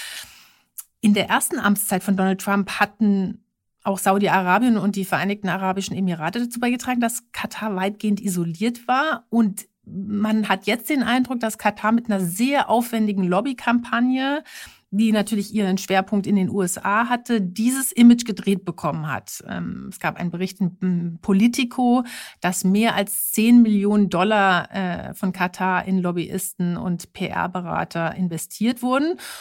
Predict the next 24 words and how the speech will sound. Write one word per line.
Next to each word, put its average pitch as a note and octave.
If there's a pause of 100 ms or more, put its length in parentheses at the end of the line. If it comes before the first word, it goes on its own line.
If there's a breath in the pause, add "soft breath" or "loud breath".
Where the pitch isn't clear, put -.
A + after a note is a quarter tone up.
(340 loud breath)
Und A#3
was A3
wir G#3+
gesehen F#3
haben, C#4
ist, A3
dass G3+
am F#3
Freitag A3
der -
amerikanische G3+
Verteidigungsminister G3+
Pete, - (240)
Pete G#3
Hegseth, C4 (260)
äh, G3+
bekannt A3
gegeben B3
hat, C4 (500 loud breath)
dass -
auf F#3
der E3
Mountain G3+
Home A#3+